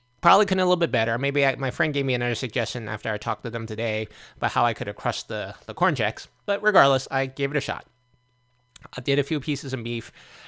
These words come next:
and then I was ready to fry 'em. Now, if you guys are on Facebook and you saw some of my comments, this is where things kinda went a little bit sideways. And part of it is my fault.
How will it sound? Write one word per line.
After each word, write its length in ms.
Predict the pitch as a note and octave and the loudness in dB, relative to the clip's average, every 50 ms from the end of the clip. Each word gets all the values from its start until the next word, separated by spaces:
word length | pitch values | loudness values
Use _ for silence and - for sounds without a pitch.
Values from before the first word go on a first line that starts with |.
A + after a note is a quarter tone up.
| - - _ | -20 -12 _
and 300 | - C#3 B2+ A#2+ A#2+ A#2+ | -2 0 0 0 2 0
then 180 | C3 B2 B2 A#2+ | 0 0 0 -2
I 220 | - A#2 A#2 A#2+ | -4 -4 -4 -2
was 200 | B2 A#2+ A#2 B2 | -4 -4 -4 -2
ready 240 | A#2+ B2 B2 A#2+ A2+ | -2 -2 -2 -2 -4
to 100 | - A2+ | -6 -8
fry 260 | - - C#3 C3 G#2+ | -4 -2 0 0 0
'em. 160 | F2 E2 F#2+ - _ _ _ _ _ _ - - - _ _ _ _ _ _ _ - | -2 -6 -10 -16 _ _ _ _ _ _ -20 -20 -20 _ _ _ _ _ _ _ 0
Now, 260 | D3 C3+ A#2 A2+ - - _ _ _ _ _ _ _ - - - | 2 2 2 2 -2 -8 _ _ _ _ _ _ _ -20 -10 -8
if 160 | C#3+ B2 - | -8 -6 -6
you 100 | C#3+ C#3 | -4 -2
guys 240 | C#3 D3 C#3+ C3+ - | 2 2 2 2 2
are 120 | D3+ B2+ | 0 0
on 100 | B2 B2 | 0 0
Facebook 400 | A#2+ D#3+ E3 D3+ - - E3 C3+ | 2 0 0 0 0 -4 -6 -6
and 80 | D3+ C#3 | -4 -6
you 60 | A#2 | -4
saw 180 | - - D3 C3+ | -2 0 0 0
some 160 | - - D3 | 0 -2 -2
of 20 | |
my 100 | C3 A#2 | -2 -2
comments, 360 | - - D#3 D#3 D#3+ D#3+ D3 | -2 -2 -2 0 0 -2 -4
this 180 | - E3 D#3 - | -4 -6 -4 -4
is 140 | D3 B2+ - | -6 -4 -2
where 160 | C#3 A#2+ A#2 | -2 -4 -2
things 280 | - - C3+ C3+ C3 - | -2 -4 -2 -2 -2 -2
kinda 200 | - C3+ A#2+ A2 | -2 -2 -2 -2
went 240 | A2 A#2 A2 G#2 - _ _ _ _ _ _ _ _ _ - - - - - | -2 -4 -4 -6 -8 _ _ _ _ _ _ _ _ _ -20 -20 -18 -2 2
a 40 | A#3+ | 2
little 140 | A#3+ A#3 | 4 4
bit 120 | G#3+ F3+ - | 4 2 4
sideways. 580 | - E3+ D3 C#3+ B2 B2 B2 B2+ - - - - _ - | 6 6 6 6 6 4 0 0 -2 -8 -16 -20 _ -16
And 120 | - C#3+ | -16 0
part 220 | - - F#3 F3 D#3+ | 4 6 6 8 6
of 80 | D3 | 4
it 40 | C#3 | 2
is 100 | B2+ - | 0 0
my 140 | C#3 B2 A2+ | 0 0 0
fault. 320 | - - A2+ - - _ | 0 -2 -2 -2 -4 _